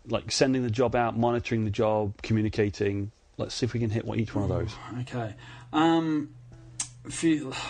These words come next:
Speaker 2: look, I've got a whole bunch of things. Let me just try and share some off the top of my head. Um,
Speaker 1: Go.
Speaker 2: one of the key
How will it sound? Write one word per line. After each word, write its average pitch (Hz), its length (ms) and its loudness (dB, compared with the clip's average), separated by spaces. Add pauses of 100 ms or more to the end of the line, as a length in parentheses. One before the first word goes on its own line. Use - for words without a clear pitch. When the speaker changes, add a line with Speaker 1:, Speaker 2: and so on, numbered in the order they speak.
Speaker 2:
look, 143 180 -2
I've 143 80 0
got 156 120 4
a - 20 2
whole 131 160 2
bunch 139 220 2
of 120 40 -2
things. 127 280 4
Let 139 80 4
me 147 60 6
just 135 100 -2
try 139 140 6
and 131 280 -2
share 139 220 2
some 135 100 0
off 131 80 -4
the - 80 -10
top 135 80 0
of 127 60 -2
my 117 140 4
head. 123 220 4 (380)
Um, 160 400 6
Speaker 1:
Go. 120 160 -2
Speaker 2:
one 214 160 8
of 226 60 2
the 170 100 0 (180)
key 185 420 2